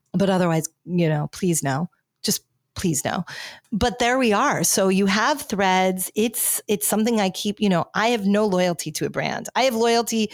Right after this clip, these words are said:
to very few things. I have loyalty to my dearest friends. I have loyal, I don't even, I love my dog, but, like,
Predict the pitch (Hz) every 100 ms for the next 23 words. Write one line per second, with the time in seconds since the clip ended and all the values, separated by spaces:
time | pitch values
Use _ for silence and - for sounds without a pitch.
0 | - - 202 202 196 180 160 - - -
1 | 147 185 175 196 208 214 214 - 190 175
2 | 170 - - - - 208 240 - 170 185
3 | 220 - - - - _ - 185 180 175
4 | 190 190 - 247 403 415 349 240 220 285
5 | 240 208 165 170 233 - 151 - 175 170
6 | 165 -